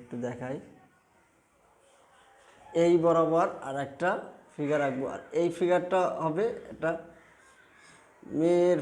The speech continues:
ফিগার, একটা, ধরো,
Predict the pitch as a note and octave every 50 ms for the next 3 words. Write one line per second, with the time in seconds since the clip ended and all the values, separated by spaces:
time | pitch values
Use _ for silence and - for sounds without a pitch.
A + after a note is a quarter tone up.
0 | C#3 D3+ D3 B2+ B2 B2+ A#2+ B2 B2 B2 - D3 C#3+ D#3+ F#3 - - - - -
1 | _ _ _ _ _ _ _ _ _ _ _ _ _ _ _ _ _ _ _ _
2 | _ _ _ _ _ _ _ _ _ _ _ _ _ _ _ - - - - -
3 | A#2+ B2 B2 B2 B2+